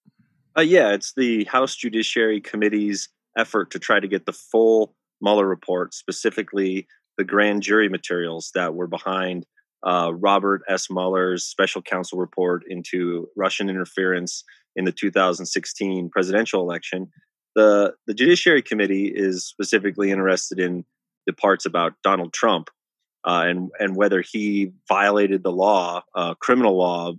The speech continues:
obstruction of justice w-, during this investigation. And,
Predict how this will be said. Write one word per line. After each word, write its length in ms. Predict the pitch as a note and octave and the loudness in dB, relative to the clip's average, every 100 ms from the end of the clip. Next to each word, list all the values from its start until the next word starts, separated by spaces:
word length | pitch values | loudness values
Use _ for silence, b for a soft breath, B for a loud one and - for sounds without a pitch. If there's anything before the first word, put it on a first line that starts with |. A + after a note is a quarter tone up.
| - | -10
obstruction 540 | F2 - A2+ G#2+ - | -12 -2 0 0 -2
of 100 | F2 | -8
justice 580 | F2+ G2+ - E2+ E2+ - _ | -2 -2 -2 -8 -8 -10 _
w-, 160 | G2 - G#2+ | -6 -6 -2
during 280 | G2+ G#2+ G2 | 0 2 -2
this 160 | - | -4
investigation. 880 | F2 F2+ F2 E2+ F2+ A2 C#3+ F2+ D#2+ _ b b b _ G2 | -4 -4 -4 -6 -2 -2 -2 -6 -10 _ b b b _ 2
And, 440 | G2+ G2 F#2+ | 4 4 2